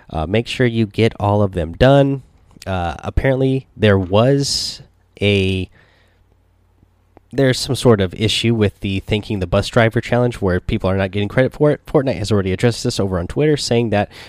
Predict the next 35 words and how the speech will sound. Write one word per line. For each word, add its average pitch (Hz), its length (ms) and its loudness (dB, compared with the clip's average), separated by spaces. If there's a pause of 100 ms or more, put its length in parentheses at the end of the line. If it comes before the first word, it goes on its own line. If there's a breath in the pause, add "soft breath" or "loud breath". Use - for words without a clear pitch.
(140 loud breath)
um, 85 400 -2
they 87 140 -4
are 82 120 -2
aware 107 300 2
of 123 80 0
the 120 180 2
issue 113 400 2 (340 loud breath)
and 92 300 -2
they're 92 140 -2
gonna 85 180 -4
fix - 300 -2
it. 131 120 2
And 98 220 -2
once 92 240 -2
it's - 160 -6
fixed, - 420 -4 (220 loud breath)
you're 101 180 2
gonna 95 280 2
have 90 300 -4
the 90 100 -4
credit 95 200 -4
for 95 120 -6
that. 92 260 0 (320)
Uh, 87 300 -6 (160)
you'll 104 160 2
already 98 400 4
have 87 160 -4
the 95 80 -6
credit 95 260 -2 (100)
for 101 320 -2
that, 90 360 -4
uh, 92 180 -2
for 104 240 0
your 95 160 0
account 85 380 -6